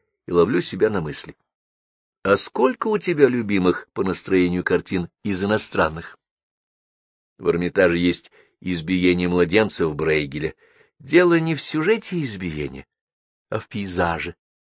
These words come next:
Удивительно широко дана деревенская зима. Как бы первый снег, темные лужи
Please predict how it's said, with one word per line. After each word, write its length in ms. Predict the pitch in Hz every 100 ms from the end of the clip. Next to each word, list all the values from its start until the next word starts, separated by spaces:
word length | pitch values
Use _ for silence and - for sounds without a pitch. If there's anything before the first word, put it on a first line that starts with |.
| _ _ _ _
Удивительно 880 | 92 90 78 87 95 190 180 - 160
широко 440 | 143 139 135 135 139
дана 340 | 123 127 120 -
деревенская 680 | 104 101 107 107 - 101
зима. 440 | 87 90 85 82 - _ _ _ _ _ _ _ _
Как 140 | -
бы 100 | 71
первый 300 | 78 85 82
снег, 680 | 82 - 76 98 107 98 -
темные 480 | - 98 95 87 87
лужи 440 | 82 101 110 98